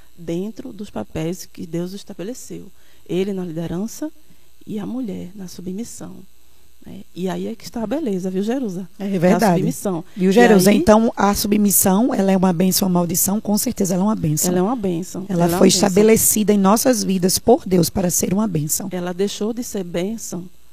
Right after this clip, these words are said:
Speaker 1: quando Eva deu ouvidos à, à serpente. Aí foi quando tudo se deturpou. Porque Deus havia deixado ali muito bem definido como ele queria a estrutura familiar. Ele deixou ali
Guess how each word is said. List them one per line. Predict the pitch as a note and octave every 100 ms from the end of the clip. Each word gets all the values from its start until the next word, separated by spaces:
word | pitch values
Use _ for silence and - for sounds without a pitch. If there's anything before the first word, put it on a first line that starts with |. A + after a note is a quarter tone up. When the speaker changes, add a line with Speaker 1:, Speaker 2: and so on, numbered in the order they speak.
| -
Speaker 1:
quando | - F#3 F#3 F#3
Eva | F3+ G3 B3 G#3 F3 D3+
deu | E3+ F3+
ouvidos | F#3+ E3+ F3 A3+ A3 G3+ F#3
à, | F#3 E3+
à | E3+
serpente. | - G#3 - F3 D#3 - - - - - - -
Aí | - E3+
foi | - F#3+
quando | - F#3+ F#3+ F3+ -
tudo | - C4 C4
se | -
deturpou. | A3+ B3+ - D4+ - E3+ D3 - - - - -
Porque | F#3+ - F3+
Deus | F3 G3
havia | G3 F3 G3+
deixado | A#3+ A#3 - F3+ F3+
ali | F#3 E3 F3+ A3 - - -
muito | G3+ C#4+ -
bem | D4 E4
definido | F4 - F#4+ G#3+ F3 F#3 -
como | - G#3
ele | F#3 G3
queria | A3 G3
a | F#3+
estrutura | - G3+ F3+ F#3+
familiar. | - G3 G3 F3+ C3 - - - - -
Ele | F3+ F#3
deixou | F3 - F3+
ali | E3+ E3 D#3